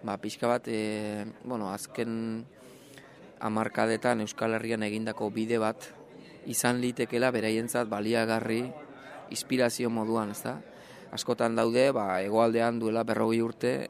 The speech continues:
e, geunden egoeran, ez? Oraindik, e, hi-, hizkuntza batu bat edo estandar bat sortu gabe, e, oraindik ge-, gehienentzat ikastola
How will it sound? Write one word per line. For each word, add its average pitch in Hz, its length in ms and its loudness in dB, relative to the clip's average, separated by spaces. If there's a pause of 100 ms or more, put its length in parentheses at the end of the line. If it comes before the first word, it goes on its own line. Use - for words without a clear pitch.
(140)
e, - 160 -8
geunden 117 400 2
egoeran, 107 560 2
ez? 135 60 -8 (100)
Oraindik, 107 400 -4
e, 104 140 -2 (520)
hi-, - 240 -8 (100)
hizkuntza 113 500 -4
batu 113 380 0
bat 113 240 2
edo 110 160 2
estandar 113 440 -2
bat 110 120 -4
sortu 110 360 -6
gabe, 127 500 0 (440)
e, 98 640 -4
oraindik 113 480 0 (200)
ge-, - 200 -10
gehienentzat 113 760 2
ikastola 113 580 4